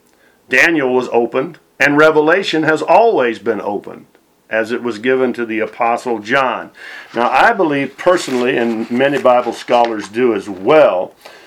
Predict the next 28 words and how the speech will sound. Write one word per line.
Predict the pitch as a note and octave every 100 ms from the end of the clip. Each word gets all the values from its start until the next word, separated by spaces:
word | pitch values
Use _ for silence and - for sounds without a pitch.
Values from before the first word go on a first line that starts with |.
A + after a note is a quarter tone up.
| - - -
that, | G#2+ G#2 C3 B2+ B2+ - - -
um, | C#3 B2+ A#2+ A#2+
the | A#2
book | G#2 F3 -
of | D3 B2+
Revelation | C#3 C#3+ C3 C3 C3+ C#3 E3 D#3 C#3
was | G2
written | G#2 C3 C3+ C3
by | A2+ A#2+
John | C#3+ B2 A2+ A#2 A#2+
the |
Beloved, | C3 C3 F2+ D#2+ F2 - _ _ - - - - -
and | A#2+ B2 B2
it | B2 C3+
was, | C3 B2+ - -
it | D3 C3+
was | B2+ - - - _ _ _ _ _
probably | - - G#3+ A#3 A3 G3 F#3+
written, | E3+ F3+ E3+ A2 D#2+ _ _
most | A2 A2+ B2+ F3+ G3 -
likely | D#3+ E3+ F#3 - E3 D#3
written, | D3 D3 D#3+ A#2 F2 D#2+ _ _ _ _ _ _ _ -
uh, | A#2
during | G#2+ D3+ D#3 C3
the | A#2
latter | A#2+ C#3+ E3+ F3
portion | - D#3 C#3+ B2+ A#2+ A2 - -
of | A2 F#2+